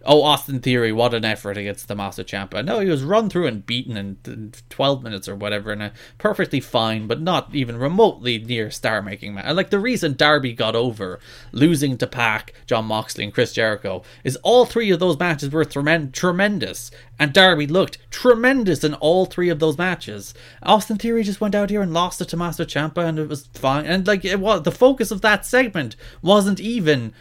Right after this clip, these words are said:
Austin Theory losing Tommaso Ciampa. There was a post-match as well with Gargano that that's the takeaway, not Austin Theory. Who cares?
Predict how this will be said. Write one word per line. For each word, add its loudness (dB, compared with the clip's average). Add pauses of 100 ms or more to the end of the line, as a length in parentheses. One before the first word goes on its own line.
(140)
Austin 0
Theory 2
losing 2
Tommaso -4
Ciampa. 0
There 4
was 0
a -2
post-match 2
as -14
well 4
with -8
Gargano 2
that -2
that's 0
the 0
takeaway, 2 (180)
not 4
Austin 4
Theory. -2 (140)
Who 6
cares? 4